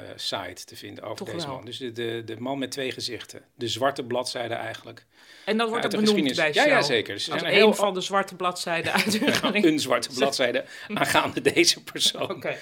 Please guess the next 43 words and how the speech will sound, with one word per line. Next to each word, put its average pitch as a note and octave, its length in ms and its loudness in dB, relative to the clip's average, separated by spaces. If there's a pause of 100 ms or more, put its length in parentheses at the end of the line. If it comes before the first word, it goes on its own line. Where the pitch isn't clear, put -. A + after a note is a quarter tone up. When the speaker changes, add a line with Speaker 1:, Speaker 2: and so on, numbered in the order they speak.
(600)
Speaker 1:
Maar E3 200 6
dat, G3 120 4 (120)
ja, G#2+ 220 0
dat C3+ 160 -4
moet D3+ 140 -6
je D#3+ 60 -8
ze D3+ 80 -4
dan C#3+ 140 0
wel C#3 100 0
nageven. C3 480 -2
Maar D3 340 2 (760)
met F#3 280 0
succes - 1000 4 (380)
in G3+ 160 4
de F3 100 4
vergetelheid B2 960 -2 (420)
geraakt, G#2 680 -6
toch? C#4 280 -2
Ik E3 120 -14
denk C#3 120 -4
dat G#2+ 120 -4
ze - 60 -8
daar... G2 160 -4 (100)
Ja. G#2 300 -4 (480)
Speaker 2:
Nou, B3 160 4
daar F#3 140 4
zijn G3+ 180 0
nu E3 100 -4
ook G3 160 -2
hele C4 200 -2
bedrijven F#3 440 2
voor E3 240 -6
die E3 100 -6
je E3+ 60 -12
kunt E3 180 -10
inhuren... F#3 800 -2
als - 240 -6
je, D#3 240 -6 (500)
als D#3+ 240 -4
je F3 100 -4
eigenlijk D#3 360 -4
je E3+ 100 -4
naam E3+ 520 2